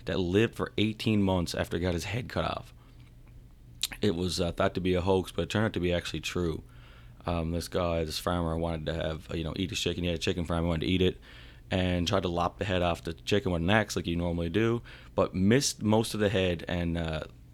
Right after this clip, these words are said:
missed, sorry, got most of the head, but missed the jugular vein and left an ear,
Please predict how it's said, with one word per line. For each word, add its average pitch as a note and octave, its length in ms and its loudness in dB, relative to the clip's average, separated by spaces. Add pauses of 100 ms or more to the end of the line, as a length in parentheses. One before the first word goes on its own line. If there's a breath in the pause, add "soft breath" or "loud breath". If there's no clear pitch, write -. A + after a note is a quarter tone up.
(120)
missed, A2+ 280 4
sorry, F#2 240 2 (140)
got A#2 180 4
most A#2+ 260 4
of F#2+ 60 2
the F#2+ 60 2
head, F#2+ 220 2
but E2+ 100 -4
missed F#2+ 300 -2
the F#2 80 -4
jugular G2 380 4
vein E2+ 340 -2 (720 loud breath)
and F2 240 0
left F2 300 -2
an F2 180 -6
ear, A2 440 2